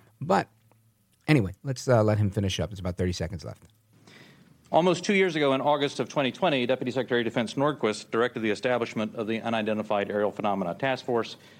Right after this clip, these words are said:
Speaker 2: within the Department, uh, of the Navy. The U A P Task Force was built on the foundation of the Navy's initial efforts to respond to the reports from our aviators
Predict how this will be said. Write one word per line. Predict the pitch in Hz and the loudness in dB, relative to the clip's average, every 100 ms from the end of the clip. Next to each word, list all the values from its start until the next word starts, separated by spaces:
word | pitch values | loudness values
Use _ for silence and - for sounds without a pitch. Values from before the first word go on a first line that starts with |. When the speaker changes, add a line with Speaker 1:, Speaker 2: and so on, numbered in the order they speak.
| _ - | _ -4
Speaker 2:
within | 117 123 | 0 0
the | 120 | 0
Department, | 110 113 110 113 104 - | 0 0 0 -2 -4 -6
uh, | 101 92 92 - | 0 2 2 2
of | 107 | 0
the | 95 | 2
Navy. | 110 101 73 - - - - - - | 0 0 -4 -14 -20 -20 -20 -20 0
The | 147 | 4
U | |
A | 196 | 4
P | 185 | 2
Task | 170 165 165 | 0 0 0
Force | 147 135 - - - | 2 2 0 -10 -12
was | - 135 107 | 0 0 2
built | 151 151 | 0 2
on | 131 | 0
the | 110 | 0
foundation | 135 127 120 170 - 98 98 123 | 0 0 2 2 2 -2 -2 -2
of | 135 | -2
the | 113 | 0
Navy's | 120 131 127 110 | 0 2 0 0
initial | 107 147 - 131 | 0 0 0 0
efforts | 123 - 107 - - | 0 0 -4 -4 -8
to | - | -2
respond | 101 98 - 120 123 113 | -2 -2 -2 0 0 -2
to | |
the | 113 | -2
reports | 101 98 113 - | -2 0 -2 0
from | 110 | 0
our | 117 | 0
aviators | 113 120 104 87 80 101 | 0 -2 0 0 0 -2